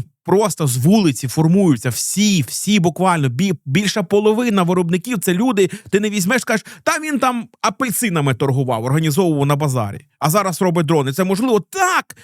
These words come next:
це можливо. Але дійсно, якщо компанія зловживає на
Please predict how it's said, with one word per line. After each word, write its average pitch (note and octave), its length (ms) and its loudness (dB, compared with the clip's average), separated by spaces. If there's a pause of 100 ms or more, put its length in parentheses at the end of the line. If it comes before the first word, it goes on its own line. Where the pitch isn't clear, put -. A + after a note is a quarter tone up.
це F4+ 340 -2 (380)
можливо. C4+ 1040 0 (1120)
Але C4 200 0
дійсно, C4+ 520 -4
якщо C4 260 -4
компанія A#3 760 0
зловживає A#3 920 0
на G#3+ 360 0